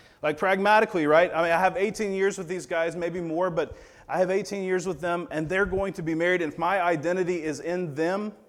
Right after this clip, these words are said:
right, as they get married and as they have family, then I'm going to feel left out from that.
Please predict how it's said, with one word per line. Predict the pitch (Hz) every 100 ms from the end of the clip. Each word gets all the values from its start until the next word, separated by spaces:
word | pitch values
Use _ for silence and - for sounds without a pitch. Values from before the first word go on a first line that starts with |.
| _ _ _ _ _ _
right, | 143 160 156 - - _ _ -
as | 131 127
they | 175
get | 180 165
married | 165 180 185 170
and | 147
as | 135
they | 165
have | 175 180 -
family, | - 131 147 175 175
then | 143 143
I'm | 143 165
going | 160 180
to | 143
feel | - 170
left | 165 156 -
out | 170 185 -
from | 151 120
that. | 98 -